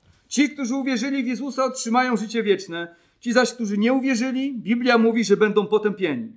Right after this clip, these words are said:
Gdy Abraham mówi, że Bóg zaopatruje, możemy to rozumieć znacznie szerzej,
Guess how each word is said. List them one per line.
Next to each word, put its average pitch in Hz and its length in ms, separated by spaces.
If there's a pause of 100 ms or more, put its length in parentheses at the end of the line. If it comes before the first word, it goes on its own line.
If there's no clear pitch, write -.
(440)
Gdy 190 160
Abraham 269 460
mówi, 294 300
że 226 140
Bóg 262 200
zaopatruje, 233 800
możemy 233 360
to 262 120
rozumieć 254 340
znacznie 226 360
szerzej, 170 420